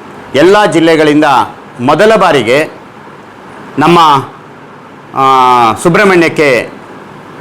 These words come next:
ದ್ವಿತೀಯ ಪಿ ಯು ಸಿ ಮತ್ತು ಪ್ರಥಮ ಪಿ ಯು ಸಿಯಲ್ಲಿ ಓದ್ತಾ ಇರುವಂತಹ ವಿದ್ಯಾರ್ಥಿಗಳು ಬರಲಿಕ್ಕಿದ್ದಾರೆ.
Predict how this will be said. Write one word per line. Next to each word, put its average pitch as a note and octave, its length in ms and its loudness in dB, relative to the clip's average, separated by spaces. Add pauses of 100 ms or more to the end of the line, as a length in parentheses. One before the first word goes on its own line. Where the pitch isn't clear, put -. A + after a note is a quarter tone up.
(160)
ದ್ವಿತೀಯ G#3+ 340 2
ಪಿ - 160 0
ಯು F3+ 120 4
ಸಿ G3 140 0
ಮತ್ತು D#3+ 220 -2
ಪ್ರಥಮ F3 320 -2
ಪಿ E3+ 140 0
ಯು E3 100 4
ಸಿಯಲ್ಲಿ D3+ 340 2
ಓದ್ತಾ F3+ 320 0
ಇರುವಂತಹ C#3+ 500 0
ವಿದ್ಯಾರ್ಥಿಗಳು B2 720 -2 (1300)
ಬರಲಿಕ್ಕಿದ್ದಾರೆ. D3 760 0